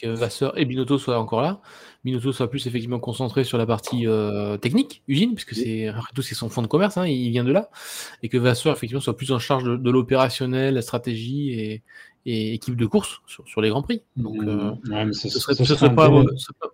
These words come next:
Speaker 1: pas mauvais calcul. Après, le problème toujours d'avoir deux têtes pensantes, c'est que,
Speaker 2: Ouais.
Speaker 1: euh, des fois,
Speaker 3: ce
Speaker 1: une
Speaker 3: serait un,
Speaker 1: pense plus que l'autre, quoi.
Speaker 3: ce, ouais, ce serait un désaveu pour Binotto qui voudrait, euh...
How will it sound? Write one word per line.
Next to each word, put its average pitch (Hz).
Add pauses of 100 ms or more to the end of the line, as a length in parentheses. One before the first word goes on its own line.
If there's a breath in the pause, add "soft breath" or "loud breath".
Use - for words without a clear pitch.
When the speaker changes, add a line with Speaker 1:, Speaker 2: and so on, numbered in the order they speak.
(120)
Speaker 1:
pas 160
mauvais 139
calcul. 175
Après, 170
le 135
problème 143
toujours 143
d'avoir 113
deux 123
têtes 135
pensantes, 190
c'est 117
que, 110
Speaker 2:
Ouais. 104
Speaker 1:
euh, 110
des 117
fois, 143
Speaker 3:
ce 131
Speaker 1:
une 127
Speaker 3:
serait 127
un, 113
Speaker 1:
pense 107
plus 107
que 139
l'autre, 139
quoi. 117 (540)
Speaker 3:
ce, 127
ouais, 117
ce 110
serait -
un 113
désaveu 123
pour 110
Binotto 101
qui 117
voudrait, 101
euh... 90